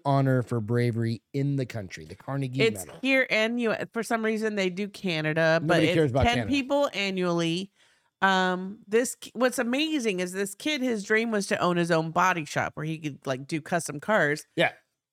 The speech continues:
Speaker 2: And
Speaker 1: And do
Speaker 2: through
Speaker 1: they get,
Speaker 2: all
Speaker 1: does
Speaker 2: of
Speaker 1: he get a
Speaker 2: this,
Speaker 1: financial reward because of
Speaker 2: he's
Speaker 1: it?
Speaker 2: gonna get a financial, but also people have started donating to that cause as well.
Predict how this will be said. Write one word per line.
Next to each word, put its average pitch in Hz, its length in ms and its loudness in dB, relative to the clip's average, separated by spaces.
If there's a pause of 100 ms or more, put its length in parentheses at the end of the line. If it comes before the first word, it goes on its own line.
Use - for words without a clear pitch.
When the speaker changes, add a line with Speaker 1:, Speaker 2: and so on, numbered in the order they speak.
(800)
Speaker 2:
And 180 80 4
Speaker 1:
And 180 80 4
do 180 60 4
Speaker 2:
through 170 60 4
Speaker 1:
they 185 80 6
get, 226 100 6
Speaker 2:
all 262 120 4
Speaker 1:
does - 80 4
Speaker 2:
of - 60 2
Speaker 1:
he - 60 -2
get 180 100 4
a - 40 6
Speaker 2:
this, 247 120 6
Speaker 1:
financial 156 420 2
reward 135 420 2
because 120 280 -6
of - 0 -
Speaker 2:
he's 208 120 -4
Speaker 1:
it? 135 80 -4
Speaker 2:
gonna 202 160 0
get 202 180 2
a 202 60 2
financial, 202 420 0
but 208 260 -2
also 214 300 0
people 208 300 -6
have 185 120 -2
started 170 480 2
donating 196 580 2
to 139 100 -2
that 127 200 0
cause 151 220 -4
as 156 120 -8
well. 180 240 2